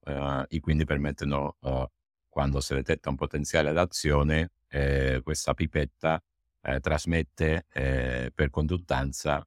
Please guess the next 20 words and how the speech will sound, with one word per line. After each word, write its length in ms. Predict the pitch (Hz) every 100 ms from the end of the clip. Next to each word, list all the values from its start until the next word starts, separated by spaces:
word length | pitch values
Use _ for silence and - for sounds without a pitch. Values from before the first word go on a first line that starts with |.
| _
la 240 | - 67 67
elettricità 760 | 67 - - 67 - - 76
generata 500 | 65 65 67 71 67
da 80 | 62
questo 260 | - 78 69
potenziale 540 | - - - - 78
elettrico 440 | 69 71 - - 67
della 140 | 78
neurona, 440 | 98 87 67 65 65
lo 100 | 65
trasmette 640 | 71 67 65 64 - 65
a, 300 | - 67 64 - _
a 140 | 67
questa 320 | - 78 -
pipetta 680 | - 87 71 71 - 78 82
e 120 | -
questo 560 | 73 67 64 - 73 71 _ _ _
ha 120 | -
un 80 | 67
sistema, 720 | 67 73 - 80 73 73 82